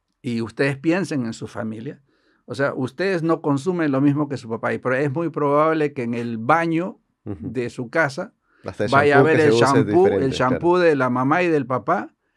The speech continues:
Speaker 1: luego el shampoo del hijo y el shampoo de la hija.
Speaker 2: Seguro.
Speaker 1: ¿No es cierto? Y, y mientras los papás están comiendo su comida,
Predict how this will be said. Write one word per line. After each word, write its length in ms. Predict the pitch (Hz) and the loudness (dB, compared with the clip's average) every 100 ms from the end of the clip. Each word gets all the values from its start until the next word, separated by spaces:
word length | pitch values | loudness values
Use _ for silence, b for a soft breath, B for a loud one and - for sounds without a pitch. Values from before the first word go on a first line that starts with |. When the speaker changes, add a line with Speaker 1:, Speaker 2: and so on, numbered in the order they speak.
| _ - | _ -8
Speaker 1:
luego 360 | 123 143 160 151 | 2 4 6 4
el 60 | |
shampoo 360 | 131 120 156 170 | 2 -2 0 4
del 220 | 151 151 | 4 2
hijo 240 | 202 190 | 0 0
y 60 | 160 | 0
el 60 | 120 | 0
shampoo 300 | 117 110 143 | -4 -2 0
de 80 | |
la 120 | 131 143 | 2 0
hija. 340 | 127 - 87 _ _ | -2 -8 -20 _ _
Speaker 2:
Seguro. 400 | - 82 80 - _ _ _ b b b b | -10 -8 -8 -12 _ _ _ b b b b
Speaker 1:
¿No 100 | 120 | -8
es 60 | 123 | -4
cierto? 280 | 170 175 - | -2 -2 -2
Y, 300 | 139 135 135 | 0 0 0
y 180 | 131 131 | 0 2
mientras 520 | 139 135 135 139 123 | 2 0 0 0 0
los 160 | 131 - | -4 -2
papás 380 | 139 135 170 | -2 0 0
están 380 | 160 147 165 165 | 0 -2 0 0
comiendo 520 | 160 147 160 160 165 | 0 0 0 -2 -2
su 200 | 160 147 | -2 -4
comida, 580 | 127 131 156 160 160 143 | -2 0 0 2 2 0